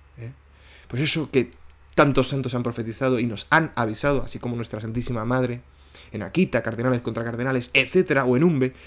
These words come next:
que están haciendo ahora un trabajo maravilloso Arturo y Agustín, sobre este falso papa. Pues resulta, hermanos, que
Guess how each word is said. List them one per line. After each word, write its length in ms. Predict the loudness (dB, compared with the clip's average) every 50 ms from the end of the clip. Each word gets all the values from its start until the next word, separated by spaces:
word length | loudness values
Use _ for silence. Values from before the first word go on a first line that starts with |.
| -16 -12
que 80 | -10 -8
están 180 | -4 -4 -4
haciendo 300 | -4 -2 -4 -2 -2 -2
ahora 140 | -2 -2 -2
un 100 | -4 -6
trabajo 280 | -6 -6 -6 -6 -4 -6
maravilloso 400 | -6 -4 -4 -4 -4 -4 -4 -6
Arturo 300 | -6 -4 0 0 2 2
y 60 | 0
Agustín, 500 | 0 -4 -6 -6 -4 -2 -2 -2 -4 -8 -12 -18 -20 -20 -20 -20 -20 -20 -20 -20 -20 -20 -20 -20 -20 -20 -20 -16
sobre 440 | -6 0 2 4 4 6 4 2 2
este 380 | -2 -6 -4 -2 -2 -2 -2 -2
falso 480 | -4 -2 2 2 2 2 2 0 0
papa. 300 | 0 0 0 0 -4 -8 -10 -16 -20 -20 -18 -16 -14 -14 -16 -16 -20 -20 -20 -20 -20 -20 -20 -20 -20 -20 -20 -20 -20 _ _ -20 -20 -20 -18 -18 -18 -18 -20 -8 0
Pues 260 | 4 4 4 4 2 -2
resulta, 540 | -2 -2 -2 -2 0 2 2 2 4 4 2
hermanos, 500 | 4 4 2 2 0 -2 -4 -8 -14 -18 -20 -20 -20 -20 _ -20 -14 -4
que 220 | 0 0 0 0